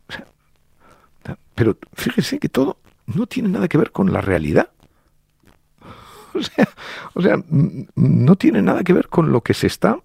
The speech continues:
realmente manejando. Porque al final, a ver,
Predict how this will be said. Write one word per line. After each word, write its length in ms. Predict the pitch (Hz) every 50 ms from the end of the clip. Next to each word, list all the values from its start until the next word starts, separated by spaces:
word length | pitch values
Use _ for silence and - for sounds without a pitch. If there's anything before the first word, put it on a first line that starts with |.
| _
realmente 640 | - - 104 110 113 117 131 139 147 151 165 190 - 185
manejando. 640 | 175 101 90 80 - - - 269 - - - - - - - - -
Porque 220 | - - - - -
al 60 | -
final, 400 | - - - 82 98 117 135 - _
a 80 | - -
ver, 300 | - 95 120 - -